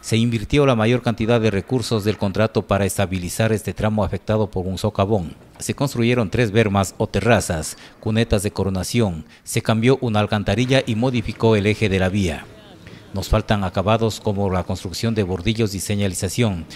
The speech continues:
Tenemos un avance del noventa por ciento, puntualizó Pierre Sarmiento, director distrital del Ministerio de Transporte y Obras Públicas en Azuay, para referirse a esta intervención. En lo que respecta al cambio de alcantarillas,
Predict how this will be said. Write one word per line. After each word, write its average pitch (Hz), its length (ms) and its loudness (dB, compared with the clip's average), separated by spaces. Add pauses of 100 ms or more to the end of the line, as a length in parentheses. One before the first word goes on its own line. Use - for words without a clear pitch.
(160)
Tenemos 117 380 0
un 113 140 0
avance 117 340 0
del 104 160 0
noventa 101 400 0
por 95 140 -4
ciento, 101 500 0 (220)
puntualizó 110 500 0
Pierre 113 320 0
Sarmiento, 113 520 0
director 101 420 -2
distrital 101 440 -4
del 101 160 -2
Ministerio 95 460 -2
de 101 100 0
Transporte 104 480 -4
y 101 80 0
Obras 101 220 0
Públicas 107 420 -2
en 98 120 -2
Azuay, 107 460 2 (280)
para 107 200 2
referirse 117 680 -2
a 110 120 0
esta 110 200 0
intervención. 95 720 0 (720)
En 113 80 0
lo 117 100 0
que 123 120 0
respecta 117 420 -2
al 107 60 -2
cambio 120 260 0
de 101 80 2
alcantarillas, 113 800 0